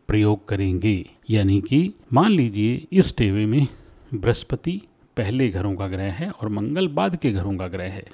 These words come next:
जब वर्षफल चार्ट बनेगा इस जातक का, ये हो गया लगन चार्ट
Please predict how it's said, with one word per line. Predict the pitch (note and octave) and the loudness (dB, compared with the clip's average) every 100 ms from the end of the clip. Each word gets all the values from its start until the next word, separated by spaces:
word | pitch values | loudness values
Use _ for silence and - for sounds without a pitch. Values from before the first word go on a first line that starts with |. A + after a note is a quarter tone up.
| - | -14
जब | F#2+ A#2+ A#2+ - | -2 0 0 -4
वर्षफल | A#2 F#2+ A#2+ - - A3+ | -4 0 0 -2 -2 -2
चार्ट | E3+ B2+ A#2 G#2 | 0 0 0 0
बनेगा | G2 A#2 B2+ A2 | 0 0 0 -2
इस | A2 G2 F2 | -4 -8 -8
जातक | F2+ - - - | -10 -8 -12 -8
का, | G#2+ F#2+ - - - _ | -8 -8 -14 -20 -20 _
ये | G#2 A2 | 4 6
हो | G2 G#2 | 6 4
गया | G2+ C#3 D#3+ - - | 4 2 0 -6 -2
लगन | C3 C#3+ A#2+ | 4 8 6
चार्ट | - G2+ - - | 4 -2 -2 -12